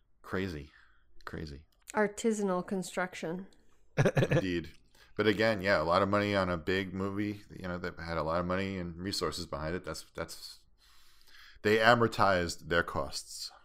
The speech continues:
Speaker 3: They certainly did.
Speaker 1: Yeah.
Speaker 3: Yeah.
Speaker 1: Um, I wanted to ask you guys what you thought of the cast and their performances and how everybody looked. This was the first time we'd seen these guys in almost a decade.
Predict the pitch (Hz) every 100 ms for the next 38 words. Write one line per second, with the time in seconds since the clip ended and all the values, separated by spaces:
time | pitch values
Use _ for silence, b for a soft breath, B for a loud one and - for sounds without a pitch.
0 | - - 117 - 147 104 95 104 95 87
1 | - - - - - - - 69 - _
2 | - 107 101 b b b b _ _ -
3 | 90 90 87 85 _ b b b b -
4 | 135 123 120 - 107 107 110 95 117 95
5 | 87 - 107 107 - - - - 82 82
6 | 87 85 85 - - 104 101 95 104 101
7 | 85 80 85 85 80 78 82 120 - 95
8 | 98 90 95 95 - 92 90 82 - 98
9 | 101 104 95 98 92 95 101 113 101 85
10 | 87 - - 82 - 110 151